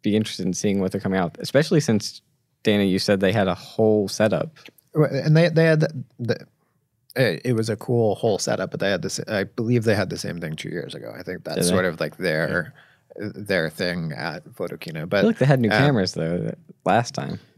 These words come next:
Speaker 2: the
Speaker 1: I don't
Speaker 2: O M,
Speaker 1: know.
Speaker 2: the O M D Mar-, uh, Mark
Speaker 1: Five,
Speaker 2: Two,
Speaker 1: One, Mark Two,
Speaker 2: um,
Speaker 1: something or other.
Speaker 2: the
Speaker 1: <laughs>
Speaker 2: E M Mark Two. Uh,
Speaker 1: Yeah.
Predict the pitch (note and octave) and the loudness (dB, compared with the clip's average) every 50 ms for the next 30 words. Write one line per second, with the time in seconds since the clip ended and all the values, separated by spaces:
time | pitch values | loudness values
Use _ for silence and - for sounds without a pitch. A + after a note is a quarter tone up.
0 | _ _ _ _ _ _ _ A2+ A2+ G#2 G2+ G2 F2+ - G#2 G#2 A2 A2 G#2+ G2+ | _ _ _ _ _ _ _ -4 -2 0 0 0 2 2 2 2 2 2 2 0
1 | F2 F2+ A2 G#2 G#2 F2+ G2 A2 A2 A2 A2 G#2 A2 G#2 A2 G#2+ G#2 G#2+ G#2 G2+ | -2 -2 0 0 0 0 0 0 -2 -2 -2 -2 -2 -2 -2 -2 -2 -2 -2 -4
2 | G#2+ A2+ A2 A2 G#2+ G#2+ A2 - - - A#2 A2 G#2+ A2 G#2 G#2+ A2 A2 A2 A2 | -4 -4 -6 -4 -4 -4 -6 -6 -6 -4 -4 -2 -2 -2 -2 -2 -2 -2 0 0
3 | G#2+ - - - - - G#2+ G#2 G#2+ G#2 G#2 G#2+ G#2 G#2 G#2+ D3+ C#3+ C#3+ - G#2+ | -2 -2 -4 -8 -4 0 2 2 4 4 4 4 4 2 2 2 4 4 6 6
4 | G#2+ G#2+ G#2+ G#2+ G#2+ - - - - C3+ C3 - - - A2 G#2+ G#2 G#2 G#2 A2+ | 6 6 6 6 6 6 6 6 6 4 2 0 -2 -2 0 2 2 2 2 2
5 | A2+ G#2 G2+ G#2 G#2 G#2+ - G#2 G#2 G#2 G2+ G2+ G2+ G2+ G2+ A2+ A2+ B2 A2+ A2 | 2 2 2 0 0 0 0 0 0 2 2 2 2 2 2 0 2 2 2 2
6 | F#2+ C3 C3+ C3+ C3 C3 B2+ B2 A#2 A#2 A2+ - F#2+ - - _ _ _ _ _ | 2 4 4 4 4 4 2 0 0 -2 -2 -6 -10 -12 -12 _ _ _ _ _
7 | _ - A2 G2 B1+ - A#2 - _ _ _ - - G2+ F2+ E2+ | _ -10 -10 -10 -10 -12 -18 -20 _ _ _ -2 2 2 2 2